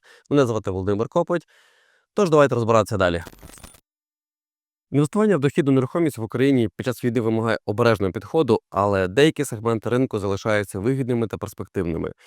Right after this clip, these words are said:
Найвигіднішими для інвестування зараз є ті види нерухомості, які здатні забезпечити стабільний дохід навіть за умови економічної ст-, нестабільності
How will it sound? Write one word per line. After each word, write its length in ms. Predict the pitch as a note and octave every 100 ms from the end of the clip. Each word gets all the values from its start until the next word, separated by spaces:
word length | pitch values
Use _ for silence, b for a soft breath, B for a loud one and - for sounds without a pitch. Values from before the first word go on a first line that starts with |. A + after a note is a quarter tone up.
| b b b b
Найвигіднішими 800 | B2+ D3 B2+ D#3+ F3+ D#3+ D3 C#3+
для 60 | B2+
інвестування 520 | B2+ B2 C#3 F3 D#3+
зараз 320 | A#2+ B2 -
є 80 | A2+ -
ті 180 | - D3+
види 200 | A#2+ G2+
нерухомості, 640 | G2+ F#2+ C3+ D3 C3 -
які 140 | G#2 F2+
здатні 400 | F2 A2+ G#2+ F2+
забезпечити 640 | - F#2 - A#2 - G#2
стабільний 400 | - G2 G#2 F#2+
дохід 260 | F#2+ B2 -
навіть 680 | G#2+ G#2+ G#2 F#2 G2 C#3+ - _
за 160 | G2+ G#2+
умови 340 | G2+ A2 A2
економічної 640 | G#2 G2+ G2+ B2+ - C#3+
ст-, 300 | A#2 - - -
нестабільності 960 | A#2 B2+ - G#2+ G#2 G#2+ A2+ A#2 E3